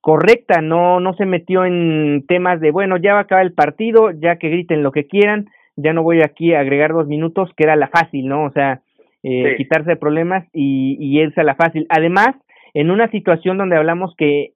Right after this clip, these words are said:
Speaker 1: había cuando mucho do-, diez mil, doce mil personas en el estadio, y por lo tanto, a lo mejor ni siquiera tan, era tan im-,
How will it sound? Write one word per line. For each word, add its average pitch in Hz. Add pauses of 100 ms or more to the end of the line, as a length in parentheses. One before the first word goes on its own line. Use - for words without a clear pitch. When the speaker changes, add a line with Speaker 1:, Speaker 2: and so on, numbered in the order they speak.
Speaker 1:
había 170
cuando 139
mucho 170
do-, 151
diez 143
mil, 202
doce 151
mil 170
personas 170
en 175
el 180
estadio, 180 (320)
y 160
por 165
lo 165
tanto, 208
a 190
lo 170
mejor 165
ni 196
siquiera 185
tan, 160 (280)
era 180
tan 170
im-, 156